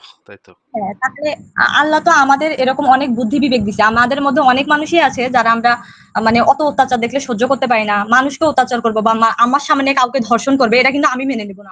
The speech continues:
Speaker 2: অবশ্যই আমি প্রতিহত করবো। তো উনি আসলে কি রকম মানুষ ছিল যে ওনা-, ওনার সামনে ওনার, আহ, আশপাশের যে ইয়া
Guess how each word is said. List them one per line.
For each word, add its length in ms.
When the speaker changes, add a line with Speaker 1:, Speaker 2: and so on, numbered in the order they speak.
Speaker 2:
অবশ্যই 280
আমি 120
প্রতিহত 340
করবো। 240
তো 100
উনি 280
আসলে 280
কি 180
রকম 240
মানুষ 280
ছিল 260
যে 180
ওনা-, 380
ওনার 220
সামনে 400
ওনার, 240
আহ, 240
আশপাশের 580
যে 320
ইয়া 180